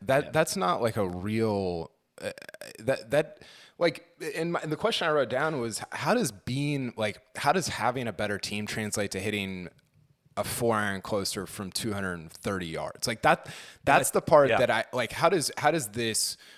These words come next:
Speaker 1: sort of intangible thing translate to better golf from worse players during an event? And I'm curious about wh-,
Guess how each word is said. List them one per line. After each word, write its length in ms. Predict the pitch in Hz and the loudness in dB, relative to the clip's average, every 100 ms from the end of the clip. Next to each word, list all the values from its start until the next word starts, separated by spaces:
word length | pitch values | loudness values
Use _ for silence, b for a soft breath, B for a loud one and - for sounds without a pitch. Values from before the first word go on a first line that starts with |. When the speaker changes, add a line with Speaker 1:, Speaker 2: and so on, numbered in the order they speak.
| B | B
Speaker 1:
sort 260 | - 127 120 | -2 0 0
of 180 | 104 104 - | -2 -4 -6
intangible 720 | 131 143 131 135 127 117 92 | -4 -2 -2 -2 -2 -4 -6
thing 360 | - 123 110 98 | -6 -4 -2 -4
translate 680 | 95 - 120 110 110 101 101 | -4 -4 -2 -2 -2 -2 -2
to 560 | - 113 104 98 95 90 b | -4 -2 -2 -2 -4 -6 b
better 320 | b 113 123 113 | b 2 4 2
golf 400 | 92 104 104 98 | 0 2 2 0
from 280 | - 101 98 | -4 -4 -2
worse 340 | 107 120 - | 0 0 0
players 800 | - - 120 98 87 104 - - - 92 | -4 0 2 2 0 -2 -2 -4 -6 -10
during 680 | - 113 110 110 104 98 98 - _ _ _ _ _ | -4 0 0 -2 -2 -4 -6 -10 _ _ _ _ _
an 120 | 110 | -4
event? 680 | 101 85 85 92 69 - - - - | -4 -4 -4 -4 -6 -12 -16 -18 0
And 480 | 120 123 120 113 110 - _ - | 2 2 0 0 -4 -6 _ -4
I'm 120 | 123 | -2
curious 380 | - 185 202 196 | 2 2 2 2
about 220 | 160 120 | 4 4
wh-, 280 | 110 113 | 2 -4